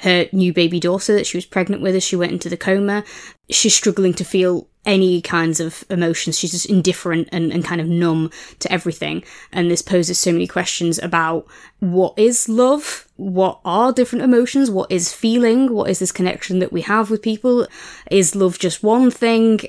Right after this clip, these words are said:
How do you tell if you do love? And those are sorts of, yeah, the main questions of this book, centered around this big event of she's in the coma and she's recovering from this massive mental change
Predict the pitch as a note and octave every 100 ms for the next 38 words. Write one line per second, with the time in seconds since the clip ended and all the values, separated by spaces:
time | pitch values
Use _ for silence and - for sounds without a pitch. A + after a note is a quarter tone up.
0 | - - - F#3+ F#3 F3+ F#3+ F#3 F3+ -
1 | F3 F3+ F3+ F3 F3+ E3+ F3 A#3+ B3+ A#3+
2 | A#3+ A3+ - - - - - A3 G#3+ G#3
3 | G3 G3+ F3 - G3 F3+ G3+ F#3+ E3 D#3+
4 | A3 G3+ F#3+ - G3+ - F#3+ F3+ E3+ -
5 | - G3 F3+ - - - _ - F#3 E3
6 | - F3+ F3 - - - - - _ -
7 | - A3 G3+ G3 F#3+ F3 F3 E3+ - F3
8 | E3+ D#3+ D#3 D#3 - E3 D#3+ - - -
9 | - F#3 E3+ E3 - E3+ D#3+ D#3+ D#3 F3+
10 | D#3+ - - _ F3+ - F#3 E3+ E3 D#3+
11 | F#3 E3 D#3+ - - E3 - - - -
12 | - - - D3 A3+ - F#3+ E3 - G#3+
13 | F#3 F#3 F3+ E3+ D#3+ D3+ -